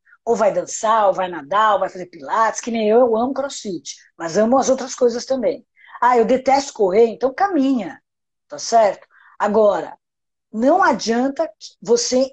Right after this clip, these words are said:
impor um hábito. Você tem que fazer alguma coisa que você goste, sem abrir mão do outro. Então, continua com aquele hábito. "Ah, eu tomo uma cervejinha."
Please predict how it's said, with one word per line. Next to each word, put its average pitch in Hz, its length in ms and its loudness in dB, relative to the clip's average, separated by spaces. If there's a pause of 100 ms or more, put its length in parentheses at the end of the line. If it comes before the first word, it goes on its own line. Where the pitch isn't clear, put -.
impor 247 640 2
um 247 120 -4
hábito. 151 480 -10
Você - 160 -12
tem 240 100 -4
que 226 60 -10
fazer 226 160 0
alguma 240 400 -2
coisa 220 340 2
que 220 100 -14
você 185 260 -8
goste, 208 680 0 (280)
sem 370 380 0
abrir 269 260 2
mão 247 280 2
do 254 120 2
outro. - 480 -2 (500)
Então, 214 160 -4
continua 247 680 2
com 277 80 0
aquele 226 300 2
hábito. 202 400 0
"Ah, 262 140 4
eu 220 80 2
tomo 254 320 2
uma 254 140 -2
cervejinha." 226 920 -2